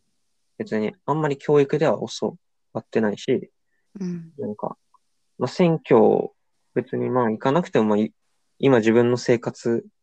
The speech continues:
Speaker 1: まあまあ、豊かだし、いいかなみたいな
Speaker 2: うんうんうん。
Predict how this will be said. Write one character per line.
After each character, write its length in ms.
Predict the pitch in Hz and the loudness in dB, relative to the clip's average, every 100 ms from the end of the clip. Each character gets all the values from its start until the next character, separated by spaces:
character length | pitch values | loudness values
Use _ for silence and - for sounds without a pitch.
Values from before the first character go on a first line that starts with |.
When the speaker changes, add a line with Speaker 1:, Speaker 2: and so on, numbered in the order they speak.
| _ | _
Speaker 1:
ま 140 | 131 135 | -2 0
あ 60 | |
ま 200 | 127 110 | 0 0
あ、 60 | 95 _ _ _ _ _ _ _ _ _ _ _ _ _ - | -4 _ _ _ _ _ _ _ _ _ _ _ _ _ 0
豊 260 | 127 120 - | 2 2 0
か 100 | 101 | -2
だ 80 | 107 | -4
し、 160 | - | -6
い 60 | 117 | -6
い 40 | |
か 180 | 113 110 | -4 -2
な 120 | 104 | 0
み 100 | 107 | -2
た 120 | - - | -4 -10
い 40 | |
な 100 | - - _ _ _ _ _ | -12 -20 _ _ _ _ _
Speaker 2:
う 60 | 202 | -6
ん 40 | |
う 20 | |
ん 20 | 190 | -4
う 540 | 175 175 175 170 170 | -6 -8 -8 -8 -10
ん。 100 | 170 | -12